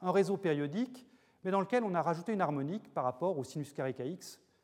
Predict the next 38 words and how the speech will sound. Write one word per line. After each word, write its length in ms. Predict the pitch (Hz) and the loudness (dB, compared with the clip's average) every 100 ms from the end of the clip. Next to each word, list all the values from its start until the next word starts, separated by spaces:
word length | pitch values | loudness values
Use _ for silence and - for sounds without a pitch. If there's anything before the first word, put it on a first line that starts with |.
| _ | _
avec 220 | 156 131 139 | -10 -6 -4
lequel 220 | 160 175 | 0 0
on 100 | 135 | 0
a 60 | |
travaillé 420 | 123 131 123 123 160 | -4 -6 -6 -6 -8
jusqu'à 280 | 139 - | -8 -10
maintenant. 280 | 117 110 117 - _ _ _ _ _ _ | -10 -12 -18 -20 _ _ _ _ _ _
Donc 160 | 156 - | -10 -4
ici, 160 | 247 | -2
vous 120 | 208 | 2
avez 120 | 180 165 | 2 2
un 60 | |
exemple 580 | 156 139 180 269 262 170 202 165 | -2 -2 0 0 -2 -8 -10 -12
de 480 | 139 151 147 143 143 - | -4 -2 0 -2 -6 -10
potentiel 520 | - 160 156 - 233 226 | -6 -4 -4 0 -2 -2
que 80 | |
j'obtiens 580 | 151 147 - 214 262 240 175 | -4 -4 -2 -2 0 -4 -6
en 100 | 147 | -8
faisant 260 | 160 160 | -4 -4
deux 240 | 151 175 220 | -2 0 0
ondes 140 | 226 | 0
stationnaires, 640 | 196 151 139 127 151 240 - - - _ _ _ | -4 -4 -4 -2 -2 -4 -6 -14 -20 _ _ _
une 120 | 208 | 0
onde 120 | 226 | 0
stationnaire 420 | 196 170 185 185 156 | 0 -4 -2 0 0
à 60 | |
la 80 | 139 | -2
fréquence 420 | - 139 131 - | -6 -8 -10 -8
nu, 260 | 151 220 220 | -6 -6 -4
une 80 | 175 | -4
onde 140 | 180 | -4
fré-, 140 | 156 - - | -6 -10 -16
stationnaire 320 | - 143 170 160 | -12 -10 -4 -4
à 40 | |
la 40 | |
fréquence 340 | 127 135 143 110 | -4 -6 -8 -4
deux 140 | 123 | -4
nu. 280 | 120 139 | -2 -4